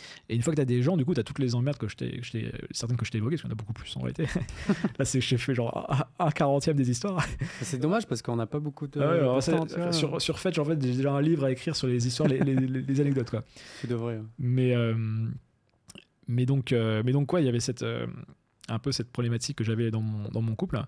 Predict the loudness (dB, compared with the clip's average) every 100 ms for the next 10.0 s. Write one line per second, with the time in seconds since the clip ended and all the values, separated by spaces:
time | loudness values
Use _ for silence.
0 | -8 -20 _ -6 -2 0 0 2 0 0
1 | 0 -2 -2 -2 -2 -2 -4 -6 -10 -12
2 | -6 -2 0 0 0 2 2 2 0 -2
3 | -2 0 -2 -4 -2 0 0 -2 -4 -4
4 | -6 -14 -16 _ _ _ -18 -12 -10 -6
5 | -4 -4 -4 -8 -8 -8 -4 -2 0 0
6 | 0 0 -2 -6 _ _ _ _ _ -20
7 | -12 -4 0 0 2 2 2 2 2 0
8 | 2 2 0 -4 -6 _ _ _ _ _
9 | _ -2 -2 -2 -4 -2 -2 -2 -4